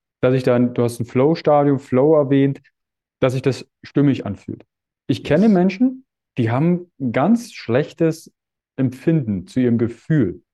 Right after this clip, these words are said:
Speaker 1: Die sagen, "Hey, ich empfinde nichts." Also mir ging's selbst auch. Ich habe viele, viele Jahre Emotionen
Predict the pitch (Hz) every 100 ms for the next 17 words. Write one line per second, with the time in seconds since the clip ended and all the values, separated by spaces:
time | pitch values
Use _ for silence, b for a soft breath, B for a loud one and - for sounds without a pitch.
0 | _ _ 117 113 117 120 135 139 127 -
1 | 131 123 180 165 104 - - 123 131 160
2 | 165 147 135 143 - 156 170 139 - 220
3 | 185 165 139 147 151 B B _ - 139
4 | 135 131 - 131 170 175 170 165 165